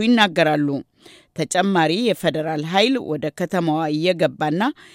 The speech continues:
የከተማዋ ፖሊሶች ደግሞ ከቤት ቤት በመዘዋወር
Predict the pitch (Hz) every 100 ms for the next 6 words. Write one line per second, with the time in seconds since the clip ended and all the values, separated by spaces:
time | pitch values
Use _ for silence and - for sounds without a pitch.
0 | - - 208 202 254 240 247 214 160 -
1 | - 151 151 175 147 - 151 165 220 262
2 | - 131 160 147 147 151 147 151 156 180
3 | 175 165 147 165